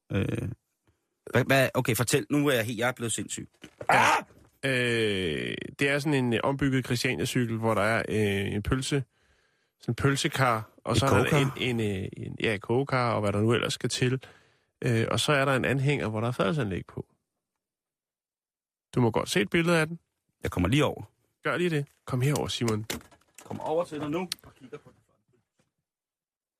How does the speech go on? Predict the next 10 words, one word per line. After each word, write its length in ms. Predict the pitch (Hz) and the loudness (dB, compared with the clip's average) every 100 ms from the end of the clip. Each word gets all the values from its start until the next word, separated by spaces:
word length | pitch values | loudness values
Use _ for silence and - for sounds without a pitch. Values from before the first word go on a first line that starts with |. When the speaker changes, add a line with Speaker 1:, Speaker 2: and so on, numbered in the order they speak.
| _ _ | _ _
Speaker 2:
Prøv 60 | 127 | -2
at 80 | |
se 100 | 127 | 0
her. 160 | 113 120 - | -2 -4 -4
Speaker 1:
Nej. 580 | 113 165 190 190 185 139 - _ _ _ _ _ _ _ _ _ | -2 2 4 4 4 0 -12 _ _ _ _ _ _ _ _ _
Ej, 120 | 123 131 | -10 -6
der 60 | 139 | -4
er 60 | |
hænger 280 | 127 139 156 | -2 0 0
på. 280 | 139 143 | 0 -4